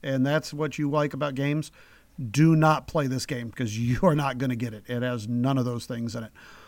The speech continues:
But if you're looking for a good, strong, medium to heavy Euro game, this has got it all, every, everything about it. So anyways, I got Jake to bring that game, and we got to play it.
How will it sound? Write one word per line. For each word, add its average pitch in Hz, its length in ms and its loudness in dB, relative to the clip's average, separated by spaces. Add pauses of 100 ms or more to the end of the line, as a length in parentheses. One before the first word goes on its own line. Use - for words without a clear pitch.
(220)
But 143 220 4
if 135 180 2
you're 160 220 6
looking 202 260 4
for 143 200 2
a 127 40 0
good, 156 400 2
strong, 160 680 4 (400)
medium 180 680 8
to 160 140 6
heavy 170 340 6
Euro 170 760 6
game, 131 500 4 (500)
this 131 400 6
has 147 140 4
got 127 260 4
it 117 140 -4 (240)
all, 139 560 6
every, 135 200 2
everything 131 360 2
about 120 200 -2
it. 113 80 -10
So 175 140 8
anyways, 208 500 12 (840)
I 185 400 6
got 170 240 4
Jake 165 300 2
to 147 60 0
bring 160 240 4
that 160 180 2
game, 139 480 2
and 120 480 -4
we 123 360 2
got 175 200 4
to 190 80 2
play 202 300 6
it. 151 160 2